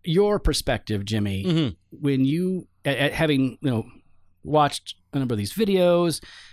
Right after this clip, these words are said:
Speaker 1: um, you know, we've, we've talked about it quite a bit. How is this landing with you as you, as, as you listened to that interview and Ed was making some of these statements? What, what were your, what were you thinking?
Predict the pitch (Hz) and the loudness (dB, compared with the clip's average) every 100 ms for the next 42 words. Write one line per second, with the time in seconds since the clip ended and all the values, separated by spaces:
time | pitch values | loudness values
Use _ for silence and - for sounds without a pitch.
0 | - 117 107 104 98 98 98 - _ _ | -8 -2 0 0 0 -2 -6 -12 _ _
1 | _ _ - 110 107 - 113 - 156 - | _ _ -8 -6 -6 -4 -4 -2 -4 -2
2 | 135 123 - 131 123 127 117 - _ _ | -2 -2 -2 -2 0 0 0 -4 _ _
3 | _ _ _ _ _ _ _ - - - | _ _ _ _ _ _ _ -20 -14 -4
4 | 170 254 208 202 - 156 151 135 127 113 | 2 4 4 2 2 2 2 2 0 0
5 | 123 110 107 104 117 123 117 117 127 113 | -2 0 -2 -4 -6 -4 -2 -2 -4 -2
6 | 165 170 165 - 139 127 123 127 113 117 | 0 0 0 0 -2 -2 -4 -4 -2 -2
7 | 110 107 - 117 107 - - 143 135 131 | -2 -4 -6 -4 -4 -6 -4 -2 0 0
8 | 127 123 - 123 117 - 123 104 101 - | -2 -4 -4 -2 -2 -4 -4 -4 -6 -10
9 | - - - - - - _ - _ - | -18 -20 -20 -20 -20 -20 _ -20 _ -14
10 | 117 113 127 120 175 170 196 185 160 151 | -10 -8 -4 -2 -2 0 -2 0 0 0
11 | 151 180 165 147 - 131 131 131 | -2 -2 0 0 0 -2 -2 -4